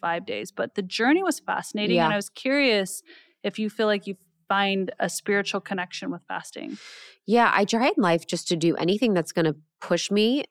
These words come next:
Speaker 2: in places where I feel like I need pushed.
Speaker 1: Mm-hmm.
Speaker 2: So whether that's doing a darkness retreat or doing ayahuasca or silent meditation or doing a fast, and now I'm gonna be doing, like, this, like, sexuality retreat this year. So any place that I feel is, like, a little
Speaker 1: Little
Speaker 2: crunchy for me,
Speaker 1: edge.
Speaker 2: an
Speaker 1: Little
Speaker 2: edge.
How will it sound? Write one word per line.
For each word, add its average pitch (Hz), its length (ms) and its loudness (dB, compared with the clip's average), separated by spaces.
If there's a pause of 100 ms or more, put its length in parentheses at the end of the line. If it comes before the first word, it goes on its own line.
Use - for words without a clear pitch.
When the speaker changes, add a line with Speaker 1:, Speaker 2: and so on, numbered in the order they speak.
Speaker 2:
in 170 560 2
places 165 420 0
where 156 140 2
I 156 80 2
feel 160 180 -2
like 151 160 0
I 156 60 -2
need 147 180 -2
pushed. - 420 -8 (120)
Speaker 1:
Mm-hmm. 180 340 -8
Speaker 2:
So 170 380 4
whether 165 320 4
that's 156 220 0
doing 160 200 2
a 175 40 2
darkness 175 400 0
retreat 147 360 0
or 151 80 2
doing 165 300 2
ayahuasca 180 580 2 (120)
or 147 140 4
silent 156 420 -2
meditation 175 680 0
or 156 80 2
doing 160 280 2
a - 20 -4
fast, 160 540 0 (480)
and 190 160 6
now 170 160 6
I'm 170 80 4
gonna 170 160 4
be 156 80 4
doing, 156 260 2
like, 151 160 0
this, 147 280 -4
like, 156 200 -2
sexuality 156 600 2
retreat 135 360 -2
this - 200 -4
year. 107 180 0
So - 240 0
any 294 200 4
place 175 400 2
that 160 140 0
I 160 80 2
feel 170 220 2
is, 160 80 0
like, 170 120 0
a 165 40 0
little 160 180 2
Speaker 1:
Little 214 220 2
Speaker 2:
crunchy 202 240 4
for 240 100 4
me, 269 140 4
Speaker 1:
edge. - 80 0
Speaker 2:
an 185 80 2
Speaker 1:
Little 147 160 2
Speaker 2:
edge. - 300 -6